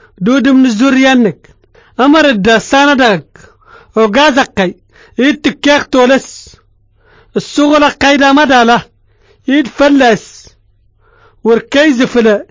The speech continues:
إيك يتور. السن داك والوا.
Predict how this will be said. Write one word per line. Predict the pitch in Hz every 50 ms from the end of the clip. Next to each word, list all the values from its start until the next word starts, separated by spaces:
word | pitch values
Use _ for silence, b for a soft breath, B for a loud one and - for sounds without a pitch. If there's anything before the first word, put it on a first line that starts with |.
| b b b b b b -
إيك | 302 311 349 339 - -
يتور. | 285 269 247 - 262 240 254 277 269 220 - _ _ _ _ _ _ b b b b b b b b 262
السن | 240 - - - - 285 311 294 247
داك | 262 269 269 269 -
والوا. | 285 262 247 240 233 233 233 247 262 277 277 269